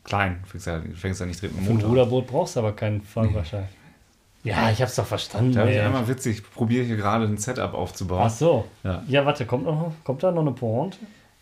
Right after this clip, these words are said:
Speaker 1: Eigentlich schon, aber die gönn ich dir nicht.
Speaker 2: Ach, dann gönnen sie den anderen wenigstens.
Speaker 1: Nee.
Speaker 2: Wieso nicht?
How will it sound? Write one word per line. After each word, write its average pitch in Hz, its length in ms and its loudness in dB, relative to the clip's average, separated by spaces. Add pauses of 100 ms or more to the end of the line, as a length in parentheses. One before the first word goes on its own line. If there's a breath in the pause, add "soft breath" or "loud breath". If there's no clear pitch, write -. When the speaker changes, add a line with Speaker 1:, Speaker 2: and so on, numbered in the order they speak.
(140)
Speaker 1:
Eigentlich 131 280 2
schon, 101 240 0
aber 92 160 -2
die 101 80 -2
gönn 98 160 0
ich 82 80 -4
dir 82 160 -10
nicht. 101 160 -14 (200)
Speaker 2:
Ach, - 520 -10 (180)
dann 123 140 0
gönnen 165 140 6
sie 156 80 2
den 131 160 2
anderen 135 300 0
wenigstens. 107 220 0
Speaker 1:
Nee. 135 240 0 (880)
Speaker 2:
Wieso 131 280 0
nicht? 214 180 -6